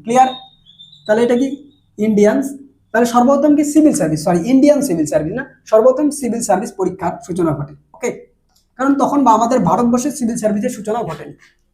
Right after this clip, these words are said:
এরপরে লর্ড রিপনের ভূমিকা। দেখো লর্ড রিপনের ভূমিকা কি ছিল, এখান থেকে তোমাদের বিবৃতি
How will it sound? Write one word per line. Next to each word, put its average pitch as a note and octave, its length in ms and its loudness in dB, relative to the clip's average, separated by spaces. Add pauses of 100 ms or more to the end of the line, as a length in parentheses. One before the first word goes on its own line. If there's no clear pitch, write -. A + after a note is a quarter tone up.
(120)
এরপরে A3 280 0 (1800)
লর্ড F#3 360 2 (120)
রিপনের F3 380 -4
ভূমিকা। C#3 260 -4 (220)
দেখো C4+ 160 4 (120)
লর্ড B3 200 2 (100)
রিপনের C#4 360 2
ভূমিকা A3+ 300 0
কি B3+ 140 -6
ছিল, D4 80 0 (180)
এখান C#4+ 280 -2
থেকে C#4+ 140 -4 (100)
তোমাদের C4 260 0 (140)
বিবৃতি A3 360 -2